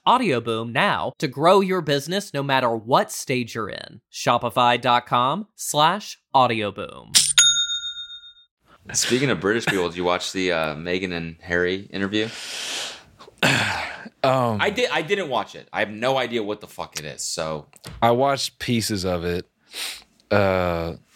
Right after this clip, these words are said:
Speaker 3: you know, I think the, the sentiment is clear. You know, <laughs> The problem is, like, you know, I, I deleted this tweet, but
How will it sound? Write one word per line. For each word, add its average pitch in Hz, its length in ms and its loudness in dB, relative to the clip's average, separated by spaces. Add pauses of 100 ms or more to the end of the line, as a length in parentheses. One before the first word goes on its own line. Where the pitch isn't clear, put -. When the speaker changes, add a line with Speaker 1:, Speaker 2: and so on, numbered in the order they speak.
(240)
Speaker 3:
you 113 100 2
know, 98 120 2
I 98 120 2
think 104 260 -2
the, 85 540 0 (340)
the 104 100 0
sentiment 104 460 0
is - 100 -4
clear. 98 540 -2 (600)
You 95 100 0
know, 90 300 0 (120)
<laughs> - 40 -20 (800)
The - 60 0
problem 170 320 4
is, 135 200 0
like, 104 360 -2
you 101 80 -6
know, 92 280 -2
I, 98 200 -4 (200)
I 101 200 2 (180)
deleted 104 380 2
this 87 160 -6
tweet, 76 360 -6
but 69 220 -6